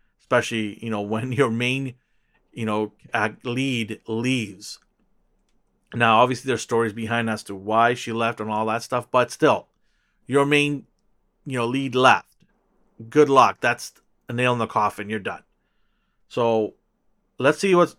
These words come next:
you know, Superman and Lois brings. I do like the two dynamics between the two characters, uh, Superman and Lois. I, I love, I love how they have been together from the crossover events, and they have good chemistry. I wanna see what the two brothers are about,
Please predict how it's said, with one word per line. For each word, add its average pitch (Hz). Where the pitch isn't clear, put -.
you 135
know, 120
Superman 135
and 113
Lois 113
brings. 120
I 117
do 131
like 135
the 135
two 131
dynamics 117
between 113
the 110
two 110
characters, 113
uh, 101
Superman 113
and 101
Lois. 117
I, 104
I 104
love, 107
I 113
love 117
how 110
they 113
have 104
been 120
together 113
from 107
the 104
crossover 113
events, 113
and 101
they 107
have 104
good 117
chemistry. 117
I 127
wanna 175
see 175
what 143
the 139
two 139
brothers 117
are 104
about, 95